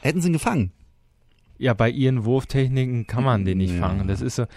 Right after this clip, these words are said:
Speaker 2: Sie versuchen ja Spielregeln aufzustellen, die Sie, nur Sie beherrschen. Also
Speaker 1: Ja, ja, ja.
Speaker 2: ich kann ja, soll, soll ich
Speaker 1: Fang,
Speaker 2: ihn
Speaker 1: so, zum Beispiel dieses Spiel, was ich erfunden habe, Fang den Stift. Ja.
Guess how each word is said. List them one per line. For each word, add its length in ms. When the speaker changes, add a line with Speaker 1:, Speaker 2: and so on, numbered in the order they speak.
Speaker 2:
Sie 240
versuchen 400
ja 180
Spielregeln 560
aufzustellen, 680
die 120
Sie, 140
nur 240
Sie 240
beherrschen. 580
Also 160
Speaker 1:
Ja, 320
ja, 200
ja. 200
Speaker 2:
ich 160
kann 180
ja, 200
soll, 260
soll 240
ich 80
Speaker 1:
Fang, 160
Speaker 2:
ihn 40
Speaker 1:
so, 240
zum 180
Beispiel 400
dieses 640
Spiel, 300
was 100
ich 160
erfunden 380
habe, 280
Fang 280
den 140
Stift. 360
Ja. 160